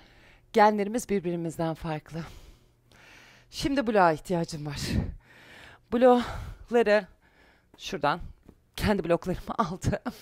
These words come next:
Şimdi blokları yere yerleştirdikten sonra öne katlanmaya doğru geç. Ve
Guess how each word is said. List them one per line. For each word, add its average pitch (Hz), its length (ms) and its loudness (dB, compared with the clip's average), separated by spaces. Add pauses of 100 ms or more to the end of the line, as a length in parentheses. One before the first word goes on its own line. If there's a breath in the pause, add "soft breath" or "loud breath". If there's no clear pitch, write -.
(1160 loud breath)
Şimdi 185 220 -2
blokları 269 580 4 (1120)
yere 233 240 6
yerleştirdikten 214 800 6
sonra 160 500 -6 (2750 soft breath)
öne 269 200 6
katlanmaya 165 720 -2
doğru 147 260 -4
geç. - 400 -12 (3750 loud breath)
Ve 392 80 -14